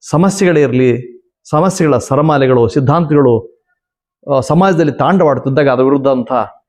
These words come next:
ಪ್ರಬಲವಾದ ಪ್ರತಿಭಟನೆ ಒಡ್ಲೇಬೇಕಾದದ್ದು ಲಿಂಗಾಯತರ ಕರ್ತವ್ಯ ಆಗಿದೆ.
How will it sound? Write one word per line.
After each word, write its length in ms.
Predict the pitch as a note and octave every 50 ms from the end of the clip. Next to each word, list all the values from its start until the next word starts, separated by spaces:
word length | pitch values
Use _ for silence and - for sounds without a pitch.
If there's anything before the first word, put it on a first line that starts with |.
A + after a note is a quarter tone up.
| _ _ -
ಪ್ರಬಲವಾದ 420 | D3 D#3+ D#3 F3 F#3+ F3+ D#3+ C#3
ಪ್ರತಿಭಟನೆ 580 | B2+ - B2 B2 - C3 A#2 A#2+ A#2 - B2 A#2
ಒಡ್ಲೇಬೇಕಾದದ್ದು 1120 | A2 A#2+ A#2+ A#2+ C3+ D3 D3 C3+ B2+ - B2 A2+ A#2 B2 B2+ B2+ A2+ G#2+ - - _ _ _ A#2+
ಲಿಂಗಾಯತರ 460 | A#2+ B2+ B2+ A#2+ A#2 A2+ G#2+ - - A#2
ಕರ್ತವ್ಯ 480 | - - A#2 A2+ - - B2+ A2 A2
ಆಗಿದೆ. 480 | G#2 G2 G#2+ - - - _ _ _